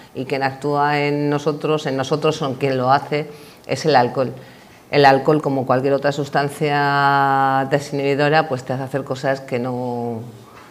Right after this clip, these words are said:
que no controlas, que no sabes, que no eres tú, ¿no? Y te puede, te, claro, la gente se puede matar, puede matar a otros, y luego el día después de eso es algo que una vez hecho, mm, ya no se puede reparar, ¿no?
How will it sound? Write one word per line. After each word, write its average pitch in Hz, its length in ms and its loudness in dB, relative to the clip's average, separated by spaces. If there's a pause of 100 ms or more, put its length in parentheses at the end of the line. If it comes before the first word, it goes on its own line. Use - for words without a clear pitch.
(460)
que 135 120 2
no 143 120 4
controlas, 143 480 4
que 123 120 -6
no 131 120 -4
sabes, 131 300 0
que 131 120 -6
no 123 100 -4
eres 120 240 -4
tú, 127 200 -8
¿no? 117 180 -8
Y 143 40 -8
te 135 120 -4
puede, 131 280 0
te, 131 220 -6
claro, 143 280 2
la 117 100 0
gente 127 260 -6
se 127 100 -2
puede 120 180 -4
matar, 160 460 -2 (340)
puede 147 140 2
matar 131 260 0
a 120 100 0
otros, 156 420 -2 (280)
y 127 140 -6
luego 131 220 0
el 127 80 2
día 131 120 0
después 131 360 -4
de 135 80 0
eso 135 120 -8
es 143 60 -8
algo 135 300 -2
que 131 140 -6
una 135 220 -4
vez 135 120 -8
hecho, 143 360 -8 (400)
mm, 131 380 -4
ya 139 140 2
no 139 100 -2
se 131 120 -6
puede 123 220 -6
reparar, 120 460 -8
¿no? 127 80 -12